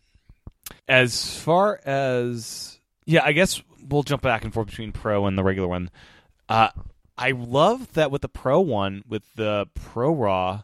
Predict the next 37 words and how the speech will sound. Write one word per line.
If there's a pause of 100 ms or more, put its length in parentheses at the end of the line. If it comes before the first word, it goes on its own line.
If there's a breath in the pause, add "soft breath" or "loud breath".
(140)
they
make
it
more
like (640 soft breath)
it's
using
all
sixty-four
megapixels.
I
love
that
because,
like,
in
the
past,
it
was
like, (440 soft breath)
I
get
this
Raw
thing,
same
megapixels. (340 loud breath)
This
seems
like
a
differentiating
feature. (360)
Like,
I
can